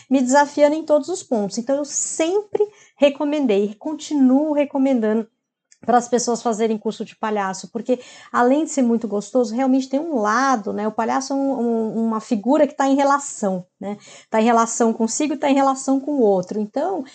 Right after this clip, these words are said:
imagina você aprender disso de um jeito gostoso, um jeito super divertido. É isso que você tá falando, você tava lá, rindo, virando, cambalhota, enfim. Não é só, a gente tem a imagem do palhaço do circo, né? Mas vem muito das linguagens do teatro também.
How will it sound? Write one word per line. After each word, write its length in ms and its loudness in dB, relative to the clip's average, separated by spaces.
imagina 260 2
você 140 2
aprender 420 4
disso 420 0
de 100 2
um 60 6
jeito 260 4
gostoso, 560 4
um 40 2
jeito 220 4
super 240 2
divertido. 500 2
É 80 4
isso 120 -2
que 60 -12
você 80 -2
tá 120 2
falando, 520 6
você 140 -4
tava 220 -6
lá, 360 2
rindo, 560 4
virando, 520 6
cambalhota, 600 6
enfim. 320 -2
Não 220 0
é 160 -2
só, 600 2
a 60 -8
gente 180 -6
tem 140 -6
a 20 -2
imagem 280 -4
do 80 -6
palhaço 380 -4
do 60 -12
circo, 460 -4
né? 120 -6
Mas 200 -4
vem 120 -2
muito 420 -4
das 160 -4
linguagens 400 -4
do 80 -8
teatro 580 -6
também. 580 0